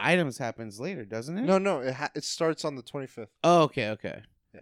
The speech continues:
Speaker 1: I th-, for some reason I read it as the update's now or, like, soon.
Speaker 2: Oh, no, no.
Speaker 1: But the
Speaker 2: When,
Speaker 1: release of
Speaker 2: when,
Speaker 1: the items is later.
Speaker 2: when that update happens, it's there.
Speaker 1: Oh, okay, okay.
Speaker 2: Nothing.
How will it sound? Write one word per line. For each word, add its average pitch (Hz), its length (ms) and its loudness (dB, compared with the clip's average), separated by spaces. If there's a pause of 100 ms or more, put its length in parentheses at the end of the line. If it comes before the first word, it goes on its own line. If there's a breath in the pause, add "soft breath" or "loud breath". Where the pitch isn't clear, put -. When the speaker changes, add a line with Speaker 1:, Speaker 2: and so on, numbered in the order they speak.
(240)
Speaker 1:
I 147 140 4
th-, 165 280 2
for 175 120 4
some 196 220 2
reason 220 200 2
I 202 60 4
read 175 220 6
it 185 80 4
as 147 260 2 (260)
the 139 120 2
update's 196 500 2
now 160 520 6 (100)
or, 139 120 6
like, 139 220 0
soon. 156 680 8
Speaker 2:
Oh, 156 140 6
no, 160 160 0
no. 143 100 0
Speaker 1:
But 151 120 8
the 143 80 2
Speaker 2:
When, 151 100 10
Speaker 1:
release 160 360 8
of 170 40 6
Speaker 2:
when, 165 80 10
Speaker 1:
the 143 80 6
items 143 400 4
is 107 160 -6
later. 131 80 0
Speaker 2:
when 160 80 4
that 185 160 6
update 180 300 4
happens, 139 340 0
it's - 220 -12
there. 110 180 -2
Speaker 1:
Oh, 107 200 -2
okay, - 160 -12
okay. - 200 -16 (2250)
Speaker 2:
Nothing. 127 280 -8